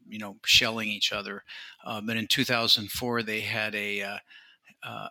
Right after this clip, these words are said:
a ceasefire all along the line of control and the actual ground position line. And, uh, so it's been pretty quiet, uh, ever since. Uh,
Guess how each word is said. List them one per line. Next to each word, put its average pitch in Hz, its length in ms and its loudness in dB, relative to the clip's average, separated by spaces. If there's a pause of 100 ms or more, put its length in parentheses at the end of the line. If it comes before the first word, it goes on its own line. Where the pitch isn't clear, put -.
a 117 40 -6
ceasefire 113 680 4
all 117 120 2
along 113 280 -2
the 104 60 -6
line 110 240 -2
of 101 80 -8
control 110 420 -4
and 107 100 -6
the 101 80 -6
actual 104 360 -2
ground 107 340 -6
position 107 380 4
line. 101 360 -8 (560)
And, 110 520 -6
uh, 107 160 -8
so - 240 6
it's 107 100 0
been 113 200 0
pretty 101 280 -8
quiet, 120 680 0 (520)
uh, 104 540 -6
ever 113 220 -6
since. - 580 4 (480)
Uh, 107 440 -8